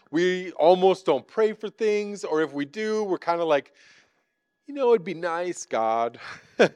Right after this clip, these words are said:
Or we get a little beggy or something like that. But, like, sometimes God wants a bold faith. And the reason I say it's one of the dangers of getting religious is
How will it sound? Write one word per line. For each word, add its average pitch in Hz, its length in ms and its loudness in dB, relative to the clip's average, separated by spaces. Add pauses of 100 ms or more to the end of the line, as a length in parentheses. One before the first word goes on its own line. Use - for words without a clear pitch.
(640)
Or 165 120 2
we 170 80 4
get 180 160 8
a 180 60 8
little 160 320 8
beggy 180 540 4
or 175 120 6
something 190 320 2
like 180 160 2
that. 185 200 6
But, 170 80 4
like, 170 220 6 (300)
sometimes 226 760 2
God 180 420 8
wants 165 340 4
a 165 100 4
bold 156 500 4
faith. 123 480 -2 (2750)
And 180 240 0 (220)
the 170 80 2
reason 220 280 0
I 233 100 4
say 175 540 0 (760)
it's 143 120 -12
one 190 140 4
of 175 60 2
the 170 100 6
dangers 196 460 -4
of 151 160 0
getting 170 280 2
religious 147 640 -2 (600)
is 160 400 0